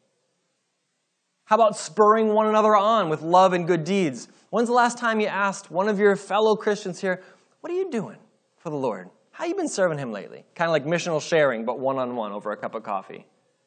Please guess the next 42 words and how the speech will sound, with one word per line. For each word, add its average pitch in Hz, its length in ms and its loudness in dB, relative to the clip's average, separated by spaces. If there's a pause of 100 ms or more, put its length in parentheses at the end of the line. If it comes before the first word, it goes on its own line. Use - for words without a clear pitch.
(480)
Are 196 80 -8
you 175 100 -4
spurring 190 440 -4
one 208 120 0
another? 214 200 2
What 214 200 2
if 247 100 0
you 240 120 0
said 240 220 0
to 220 40 -2
your 208 200 4
friend, 156 340 0 (600)
the 165 80 -6
person 180 280 2
sitting 185 260 0
right 190 160 6
next 190 260 -4
to 170 60 -8
you, 175 80 0
before 165 340 0
you 190 120 4
or 190 140 2
behind 156 380 -2
you, 180 180 -12 (260)
um, 160 320 -4 (380)
"What 262 160 -8
have 285 80 -8
you 285 100 -6
done 254 220 -8
lately 220 180 -8
to 196 80 -6
kinda 196 240 -14
serve 185 380 -6
the 175 60 -4
Lord 151 180 -2
and 135 100 -8
get - 140 -10
out 139 240 -4
there?" 101 140 -8
And 110 120 -12
they 113 60 -12
said, 135 180 -20